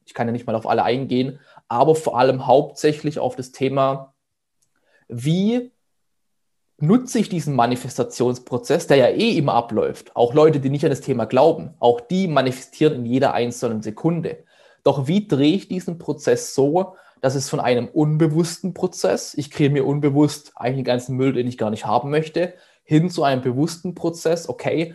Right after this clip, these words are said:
ich ziehe durch mein Sein, durch mein Wesen, durch das, was ich aussende, mehr Erfolg, mehr Fülle, mehr Kunden, mehr Umsatz und all die Dinge, die ja eigentlich jeder möchte, in mein Leben.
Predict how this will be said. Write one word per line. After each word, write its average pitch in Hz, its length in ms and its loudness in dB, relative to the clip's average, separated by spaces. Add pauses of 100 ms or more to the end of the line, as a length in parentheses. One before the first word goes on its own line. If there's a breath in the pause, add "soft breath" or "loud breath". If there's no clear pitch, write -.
(160 loud breath)
ich - 240 -10
ziehe 156 440 0
durch 175 520 0
mein 131 280 0
Sein, 123 580 0
durch 156 220 -4
mein 120 240 -4
Wesen, 147 320 -2
durch 131 100 -4
das, 123 140 -2
was 120 140 -6
ich - 100 -10
aussende, 147 720 0 (240 loud breath)
mehr 107 180 -2
Erfolg, 151 560 2
mehr 113 140 -4
Fülle, 139 500 0
mehr 110 180 -6
Kunden, 135 500 -6
mehr 107 180 -2
Umsatz 131 580 -4 (300 soft breath)
und - 80 -8
all 175 240 4
die 185 120 2
Dinge, 170 300 2
die 127 220 -2
ja 127 140 6
eigentlich 131 340 0
jeder 120 160 0
möchte, 123 720 0
in 120 100 -6
mein 110 160 0
Leben. 98 300 -6